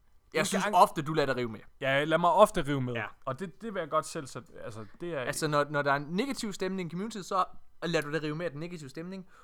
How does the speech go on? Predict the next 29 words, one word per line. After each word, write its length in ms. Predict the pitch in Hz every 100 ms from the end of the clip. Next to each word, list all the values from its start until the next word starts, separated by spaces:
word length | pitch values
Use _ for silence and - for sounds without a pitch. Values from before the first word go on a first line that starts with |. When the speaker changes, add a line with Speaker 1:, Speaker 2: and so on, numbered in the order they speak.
| -
Speaker 1:
Og 220 | - 143
Speaker 2:
Ja. 120 | 123 110
Speaker 1:
hvis 300 | 143 135 -
der 180 | - 143
er 100 | 165
en 100 | 151
positiv 360 | 208 226 202
stemning, 320 | 165 160 160
så 100 | 160
lader 140 | 165 143
du 60 |
dem 120 | 135 135 -
ofte 280 | 156 156 131
rive 120 | 123
med 100 | 123
af 60 | 123
det. 100 | - - -
Speaker 2:
Ja. 100 | 123 113
Speaker 1:
Og 160 | 147
det, 80 | 196
der 60 | 202
er 40 |
interessant 440 | 156 156 - 208 165
ved 40 |
vores 360 | 127 120 135 -
podcast, 600 | - - - 117 113 -
det 80 |
er 40 | 147
sy-, 140 | -